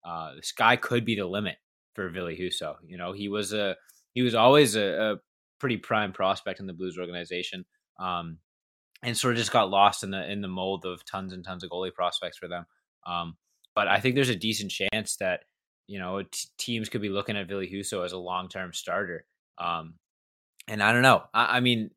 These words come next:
<sighs> I just don't know if there's gonna be the offer out there, um, this, you know, trade deadline that's gonna justify the Blues giving up a really, really solid player for them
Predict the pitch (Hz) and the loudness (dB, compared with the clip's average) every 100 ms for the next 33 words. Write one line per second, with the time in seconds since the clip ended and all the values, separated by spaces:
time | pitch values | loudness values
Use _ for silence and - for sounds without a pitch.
0 | - - - - _ _ _ _ _ _ | -12 -12 -12 -18 _ _ _ _ _ _
1 | _ - 120 135 143 139 165 151 147 131 | _ 0 6 6 6 6 6 10 8 8
2 | 135 127 123 113 107 101 117 117 101 95 | 4 4 2 4 6 6 6 4 0 0
3 | - 95 92 90 - _ _ _ _ - | 0 2 2 0 -6 _ _ _ _ -12
4 | 90 87 85 82 87 92 110 110 - - | -4 -2 -2 -6 -10 0 2 4 2 0
5 | - - - _ _ 98 98 90 - 107 | -4 -8 -14 _ _ -12 -10 -10 -2 0
6 | 101 101 90 90 90 - - 98 85 95 | 2 0 0 -2 -4 -10 -8 -8 -2 -2
7 | - 98 98 87 85 95 90 85 90 90 | -2 -6 -4 -4 -6 -8 -8 -8 -10 -8
8 | 87 - 85 85 90 87 87 85 82 85 | -10 -10 -12 -10 -10 -10 -8 -10 -8 -8
9 | 80 - 87 87 85 82 85 | -8 -6 -4 -4 -8 -12 -12